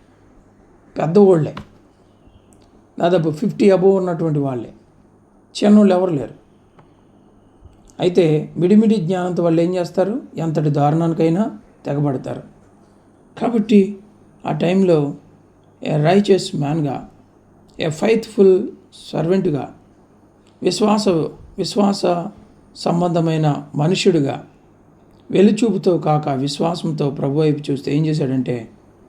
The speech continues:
దేవుడు చెప్పిన ప్రకారం ఏం చేశాడు? He fled from that place. అక్కడి నుంచి పారిపోయాడు. So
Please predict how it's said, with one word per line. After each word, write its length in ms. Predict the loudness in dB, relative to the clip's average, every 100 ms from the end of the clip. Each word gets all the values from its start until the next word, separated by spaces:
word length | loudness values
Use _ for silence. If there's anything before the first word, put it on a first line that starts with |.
| _ -4
దేవుడు 220 | 0 2
చెప్పిన 260 | 0 0 0
ప్రకారం 360 | -2 -2 -2
ఏం 140 | 0 0
చేశాడు? 400 | 0 0 0 -2 -10 -20 _ _ _ _ _ _ -6
He 100 | -6
fled 340 | 0 2 2
from 220 | 2 -2
that 220 | -2 -2 -6 -6
place. 220 | -6 -6 -10 -14 -14
అక్కడి 220 | -10 -2 0
నుంచి 200 | 0 -4
పారిపోయాడు. 540 | -4 -6 -6 -8 -12 -16 _ -20 _ -20 _ _ _ _ _ -20 -20 _ _ _ _ -20 _ _ -20 -20 -20 -20 _ -14 2
So 340 | 4 6 4